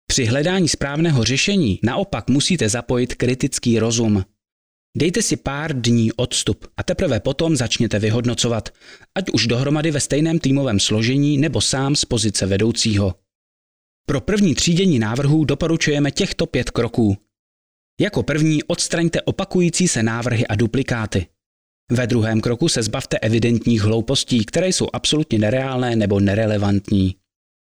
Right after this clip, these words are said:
Ve třetím kroku rozhodněte, které návrhy se dají využít. Položte si například tyto otázky. Vyplatí se to?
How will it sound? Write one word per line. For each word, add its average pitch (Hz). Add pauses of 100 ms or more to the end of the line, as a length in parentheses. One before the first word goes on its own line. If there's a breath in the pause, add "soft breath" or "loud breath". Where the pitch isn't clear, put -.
(200)
Ve -
třetím 139
kroku 160
rozhodněte, 156
které 202
návrhy 123
se -
dají 110
využít. 117 (500)
Položte 165
si -
například 123
tyto 110
otázky. 117 (760)
Vyplatí 156
se 180
to? 156